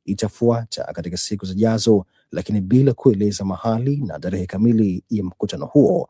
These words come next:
Netanyahu na Trump wanakutana huku kukiwa na ukosoaji wa kimataifa unaozidi kuongezeka kuhusu hatua za Israel za kuimarisha udhibiti wake katika eneo la Palestina inalolikalia kimabavu la Ukingo Magharibi.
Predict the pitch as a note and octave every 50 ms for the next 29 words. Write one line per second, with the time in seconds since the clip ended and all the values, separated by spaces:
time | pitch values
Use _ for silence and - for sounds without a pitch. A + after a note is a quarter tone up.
0 | _ A2+ B2+ C3 - - C3 C#3+ F3 G3+ F#3+ F3+ E3+ D3+ C3 - - C#3 C3 C3
1 | B2+ - C3 A#2 A2 - A#2 - - C3 B2+ C3 B2+ B2 A#2 A2 - - _ A2
2 | A2 - - A#2 - - - - - B2 B2 A#2 A#2 A2 - - G#2 - - B2
3 | A#2+ A#2 A#2+ B2+ B2+ A#2+ A2+ - A#2+ B2 A2+ - C3+ D3 C#3+ - _ - C2+ -
4 | - - - E2+ E2+ E2+ E2+ F#2+ G2+ F#2+ F#2 - F#2+ F#2 F2+ F#2 F2 G2 A#2+ A#2
5 | - A2+ G#2+ F#2 F2 - _ _ _ _ _ - A2 F#2 G#2+ G#2 - A2+ G#2 G2+
6 | - - A#2+ A2+ G#2+ A2 - - D3 C#3 A#2 - G2+ D#2 A1+ - - - E2+ D#2+
7 | - - F#2+ F#2 F2 F#2 G2 G2+ - - G2 F#2 F2+ E2+ F2+ F2 - - F#2 F#2+
8 | G2+ A2 G#2+ - - C3 C3 C3 - D#2+ - - - F2 E2 F#2 G2+ F#2+ F2+ E2+
9 | - F#2 D#2 - - - A#2+ A#2 B2 A#2+ B2 - _ G#2 G#2 G#2 G#2 A2 G#2 -
10 | A2 A2+ A#2+ A2 - - A#2+ A2+ A#2 C3 B2+ B2+ B2 A2+ B2+ B2+ A#2 A2 - _
11 | _ _ _ _ F#2+ G2 G2 G2 - - B2 A2 G2+ F#2+ F#2+ F2 E2+ D#2+ D#2 D#2
12 | D2+ C2+ - - - - C#2+ -